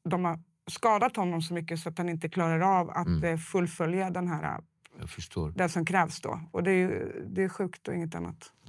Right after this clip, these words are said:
Speaker 2: Och du vill starta en insamling för honom?
Speaker 1: Jag vill starta en insamling för Pelle.
Speaker 2: Mm.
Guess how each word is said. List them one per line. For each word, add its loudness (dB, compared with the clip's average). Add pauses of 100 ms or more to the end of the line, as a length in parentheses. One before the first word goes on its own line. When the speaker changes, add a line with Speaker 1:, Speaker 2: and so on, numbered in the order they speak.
Speaker 2:
Och 4
du 4
vill 2
starta 2
en 6
insamling 2
för -4
honom? 2
Speaker 1:
Jag 0
vill -4
starta -4
en 2
insamling 0
för 0
Pelle. -2 (300)
Speaker 2:
Mm. -2